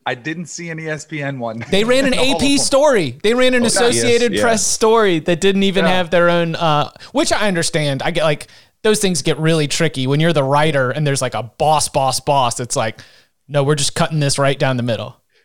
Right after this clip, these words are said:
Speaker 3: Yeah, I've,
Speaker 1: Uh,
Speaker 3: I have a hard time seeing E S P N reporting on a cease and desist being filed against E S P N.
Speaker 1: <laughs> Yeah,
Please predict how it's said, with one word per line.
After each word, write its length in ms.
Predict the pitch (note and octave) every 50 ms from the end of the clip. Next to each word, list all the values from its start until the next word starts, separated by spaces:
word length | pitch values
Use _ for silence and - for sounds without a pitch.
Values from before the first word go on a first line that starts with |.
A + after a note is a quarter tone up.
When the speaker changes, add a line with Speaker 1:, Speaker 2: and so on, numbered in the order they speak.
| _
Speaker 3:
Yeah, 180 | - G#2+ G#2 F#2
I've, 140 | A#2+ C#3 D#3
Speaker 1:
Uh, 60 | D#3
Speaker 3:
I 60 | D#3 D3
have 100 | E3+ F#3
a 60 | F3+
hard 240 | D#3 D#3+ D#3 D#3 C#3
time 220 | C#3+ C#3 C3 B2
seeing 240 | A#2+ - C3 B2 A2+
E 160 | D2 F2+ A2 G#2+
S 100 | G2 -
P 160 | - - A2
N 120 | G2+ F#2+
reporting 420 | F#2+ F2 - - G2+ G2 F#2+ F#2 E2+
on 120 | F2 F2 D#2+
a 40 |
cease 320 | - - - F#2 F#2 - -
and 80 | F2
desist 460 | D2+ D#2+ D#2+ - - F2+ E2 - - -
being 160 | E2+ E2 D#2
filed 400 | - - F2+ F2 E2+ E2+ D#2+ F2
against 420 | D2+ - - D#2 D#2 - - -
E 120 | E2+ D#2 D2+
S 160 | D#2+ - -
P 200 | - - E2 B2+
N. 100 | D3 -
Speaker 1:
<laughs> 40 | -
Yeah, 240 | G#3 F3+ D3+ C3